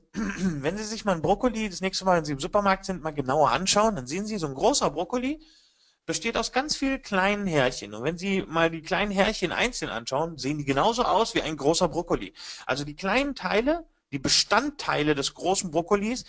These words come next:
sehen identisch aus wie der eine große Brokkoli am Ende. Und das ist hier auch bei den Kerzen so der Fall. Und wie gesagt, das ist halt unbedingt wichtig, dass man dafür ein Gefühl kriegt und ein Verständnis,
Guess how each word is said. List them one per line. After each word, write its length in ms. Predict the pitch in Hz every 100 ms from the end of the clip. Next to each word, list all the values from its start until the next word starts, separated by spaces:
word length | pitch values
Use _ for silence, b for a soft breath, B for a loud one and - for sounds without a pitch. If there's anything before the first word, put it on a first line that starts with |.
| B B
sehen 240 | 131 185
identisch 480 | 196 208 254 311 -
aus 340 | - 180 220 202
wie 40 |
der 100 | 190
eine 220 | 165 190
große 340 | 190 202 254 208
Brokkoli 440 | 160 147 147 123
am 120 | 107
Ende. 300 | 110 113 104 - B B
Und 160 | 120
das 200 | 131 190
ist 120 | 202 -
hier 240 | 196 165
auch 180 | 160 170
bei 140 | 160
den 120 | 156
Kerzen 480 | 147 151 135 - 143
so 140 | 120 110
der 120 | 95
Fall. 280 | - 87 - b b b b b _ _ _ _ _ _ _ _ _ _ -
Und 140 | 131 156
wie 40 |
gesagt, 360 | 170 175 170 147
das 180 | 190
ist 140 | 185 175
halt 160 | 170
unbedingt 480 | - 208 208 175 156
wichtig, 320 | 170 180 190
dass 160 | 175 156
man 160 | 156 143
dafür 240 | 135 139
ein 80 | 127
Gefühl 340 | 123 - 240
kriegt 320 | 254 - 220
und 140 | 143 -
ein 20 |
Verständnis, 840 | - 120 - 196 214 196 214 208